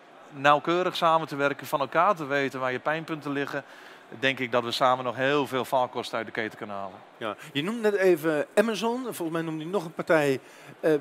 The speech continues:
Speaker 2: ben ik even kwijt, maar, eh, kijken jullie naar dat soort bedrijven, hoe zij hun logistieke processen hebben ingericht om daarvan te leren voor jullie sector?
Speaker 1: Ja, eh, we kijken zeker wat zij doen, eh,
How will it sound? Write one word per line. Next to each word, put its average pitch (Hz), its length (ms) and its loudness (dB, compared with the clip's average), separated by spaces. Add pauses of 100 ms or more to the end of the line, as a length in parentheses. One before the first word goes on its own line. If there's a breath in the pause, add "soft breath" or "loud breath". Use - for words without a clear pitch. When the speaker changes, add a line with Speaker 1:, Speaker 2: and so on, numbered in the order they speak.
Speaker 2:
ben 151 280 2
ik 147 80 0
even 143 160 2
kwijt, 240 280 4
maar, 170 240 -2 (300 loud breath)
eh, 170 120 2 (880)
kijken 214 300 6
jullie 196 140 -2
naar 180 160 2
dat 208 160 2
soort 185 200 -6
bedrijven, 175 480 4
hoe 160 200 0
zij 175 240 4
hun 165 200 0
logistieke 160 420 0
processen 156 440 -4
hebben 160 180 0
ingericht 156 360 0
om 160 160 -4
daarvan 156 400 2
te 160 100 -6
leren 156 440 4 (600 loud breath)
voor 165 220 -4
jullie 170 200 0
sector? 143 360 -2 (240)
Speaker 1:
Ja, 104 160 -4
eh, - 60 -10 (320)
we 127 80 -4
kijken 131 300 4
zeker 165 280 6
wat 131 140 4
zij 135 140 4
doen, 196 380 -2
eh, 160 100 -4